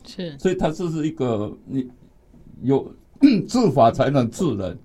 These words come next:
Speaker 1: 是。
Speaker 2: 所以黄宗羲在三百年前就讲出这句话，
Speaker 1: 嗯。
Speaker 2: 我认为这真的很有远见。
Speaker 1: 是，是。
Speaker 2: 呃，讲出我们现在你看，
Speaker 1: 对。
Speaker 2: 每次说，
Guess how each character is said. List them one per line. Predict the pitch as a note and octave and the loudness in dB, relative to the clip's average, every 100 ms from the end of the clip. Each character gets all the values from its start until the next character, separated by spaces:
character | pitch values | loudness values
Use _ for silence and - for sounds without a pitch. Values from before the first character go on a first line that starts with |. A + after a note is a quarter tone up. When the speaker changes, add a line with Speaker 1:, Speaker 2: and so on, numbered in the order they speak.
| - | -18
Speaker 1:
是。 | - | -2
Speaker 2:
所 | G3 | 0
以 | |
黄 | G3 E3+ | 2 2
宗 | F#3+ F3+ | 0 0
羲 | F3+ | 0
在 | F3+ | 0
三 | E3+ F3+ F3+ | 0 0 2
百 | - B2 | 2 0
年 | B2+ B2 | 0 -2
前 | B2 | -4
就 | A2 C3 | -2 -4
讲 | B2+ G#2+ | -2 -4
出 | G#2+ A#2+ | -4 -4
这 | C#3+ | -2
句 | C3+ C3+ | -2 -2
话， | A#2+ G#2+ F#2+ - | -2 -2 -6 -8
Speaker 1:
嗯。 | F3+ C#3+ | -10 0
Speaker 2:
我 | C3+ | 2
认 | F3 | 4
为 | D#3+ B2+ | 2 0
这 | D3+ - - - - - | -4 -10 -18 -20 -20 -10
真 | D3+ D#3+ | -4 -2
的 | C#3 | 2
很 | C3 | 2
有 | C#3+ A2+ | 2 2
远 | G#2+ F#2+ | 0 -4
见。 | - - - - - - - | -4 -4 -6 -12 -20 -20 -20
Speaker 1:
是， | E3+ | -8
是。 | |
Speaker 2:
呃， | B2+ C3+ | -6 -4
讲 | F3 C#3+ | -4 -2
出 | G#3+ | 0
我 | E3 | 0
们 | C#3+ | -2
现 | D#3+ A3+ A3+ | -4 -6 -6
在 | F3+ | -4
你 | B2+ | -4
看， | D#3+ E3+ C#3+ C#3 - | -4 -6 -8 -12 -4
Speaker 1:
对。 | F3+ | 0
Speaker 2:
每 | |
次 | - F#3+ | 0 0
说， | F3+ F3+ E3 | 0 -2 -2